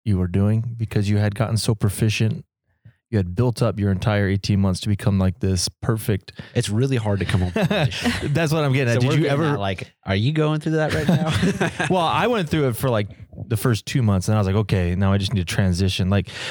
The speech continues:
Speaker 1: when you came home, where you're like, "Okay, what do I do now?" Like, I, I don't have a companion. Um,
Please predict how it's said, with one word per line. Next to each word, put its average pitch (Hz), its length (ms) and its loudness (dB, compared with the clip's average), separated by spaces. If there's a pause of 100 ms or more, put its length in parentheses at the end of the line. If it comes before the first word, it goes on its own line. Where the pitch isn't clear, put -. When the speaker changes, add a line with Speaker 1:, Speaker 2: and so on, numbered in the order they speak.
(160)
Speaker 1:
when - 140 0
you 147 100 2
came 139 220 0
home, 120 200 4
where 101 100 0
you're 107 100 2
like, 98 200 0
"Okay, 104 160 0
what 98 280 0
do 113 240 2
I 113 160 2
do 113 280 2
now?" 110 360 2
Like, 92 320 0 (600)
I, 104 120 4 (480)
I 95 100 0
don't 87 120 2
have 107 140 2
a - 40 -2
companion. 117 840 2
Um, 95 760 0